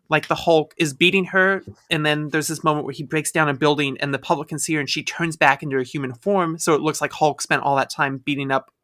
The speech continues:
this, um, innocent woman. And then as soon as she can't see the,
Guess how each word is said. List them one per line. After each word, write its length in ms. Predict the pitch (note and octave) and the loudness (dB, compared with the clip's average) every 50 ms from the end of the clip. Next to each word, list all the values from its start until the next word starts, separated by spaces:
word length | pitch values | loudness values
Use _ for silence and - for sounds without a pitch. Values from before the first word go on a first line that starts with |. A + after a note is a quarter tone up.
| - | -16
this, 200 | C#3 C#3+ C3+ - | -10 -6 -4 -2
um, 220 | C#3+ B2+ B2 B2+ A#2+ | -2 -2 -2 -2 -4
innocent 380 | - D#3 D#3 D3 - - C#3+ A2+ | -4 -2 -2 -2 -2 -2 -4 -2
woman. 400 | C3 E3 G3+ G3+ E3+ C#3 C#3 C#3+ _ _ _ - - - - - - - - _ - | 0 0 0 0 -2 -4 -6 -10 _ _ _ -20 -20 -20 -20 -20 -20 -20 -12 _ -2
And 180 | D#3+ E3 D#3+ | 0 0 2
then 340 | E3 D#3+ D#3+ D#3 D3+ D#3 D3+ - | 4 4 4 4 2 -2 -2 0
as 140 | - D3+ - | -2 -2 0
soon 160 | - E3+ E3 | 2 2 2
as 100 | E3 E3 | 2 2
she 140 | - - F#3 | 0 -2 -2
can't 260 | E3 - E3 C#3+ - | -2 -2 -2 -2 -2
see 220 | - - - F#3+ G#3 | -2 -4 -2 -2 -2
the, 180 | F3 F3+ E3+ | -2 -4 -8